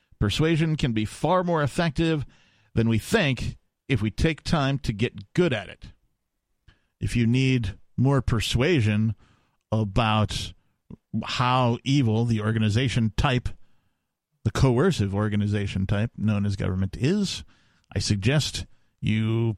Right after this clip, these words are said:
plug the following word into your favorite search engine.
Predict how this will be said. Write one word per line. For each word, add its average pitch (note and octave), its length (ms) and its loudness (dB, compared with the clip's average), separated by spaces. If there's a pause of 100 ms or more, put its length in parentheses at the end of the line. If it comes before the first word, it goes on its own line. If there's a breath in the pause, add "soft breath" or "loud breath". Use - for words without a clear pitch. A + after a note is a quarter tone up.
plug C3 280 2
the A2 100 0
following E3 640 0
word C3 320 2
into A#2+ 300 0
your A#2+ 200 0
favorite D#3+ 420 0
search C#3+ 340 -2
engine. C3 360 2